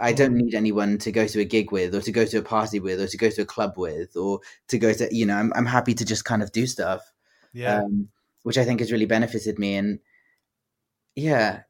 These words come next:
Speaker 1: do, I don't know if that, if that, uh
Speaker 2: No, it totally does. I, I have a thing, and I always used to,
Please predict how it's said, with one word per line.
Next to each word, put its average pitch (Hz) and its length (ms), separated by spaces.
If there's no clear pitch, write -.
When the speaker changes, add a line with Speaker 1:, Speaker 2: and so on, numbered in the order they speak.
Speaker 1:
do, 131 200
I 143 100
don't 151 120
know 151 80
if 139 100
that, - 240
if 123 160
that, 113 320
uh 95 400
Speaker 2:
No, 220 100
it 190 100
totally 208 320
does. 123 480
I, 185 180
I 180 160
have 165 140
a 151 40
thing, 143 280
and 139 100
I 143 160
always 143 260
used 135 180
to, 135 220